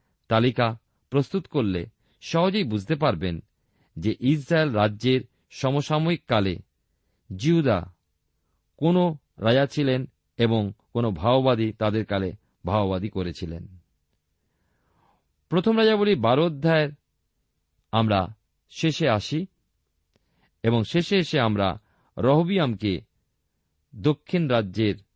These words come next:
রাজা হিসাবে দেখতে পাই, যিনি ছিলেন দাউদের বংশধর,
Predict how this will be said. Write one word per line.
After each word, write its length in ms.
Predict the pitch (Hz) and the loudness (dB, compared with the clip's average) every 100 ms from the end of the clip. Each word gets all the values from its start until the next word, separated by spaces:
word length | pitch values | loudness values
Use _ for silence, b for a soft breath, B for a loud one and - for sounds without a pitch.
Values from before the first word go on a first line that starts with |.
| _ - | _ -6
রাজা 300 | 98 117 139 | -2 0 2
হিসাবে 520 | 143 117 107 98 170 - - | 0 0 -2 -2 -4 -8 -6
দেখতে 340 | 92 90 92 | -4 -4 -6
পাই, 280 | 87 85 85 95 _ _ _ _ | -6 -8 -8 -16 _ _ _ _
যিনি 260 | 92 135 127 | -4 0 0
ছিলেন 400 | 127 113 107 80 | 0 -2 -2 -2
দাউদের 420 | 104 107 107 123 | 0 0 0 -2
বংশধর, 600 | 120 156 165 160 175 | -2 -4 -4 -4 -4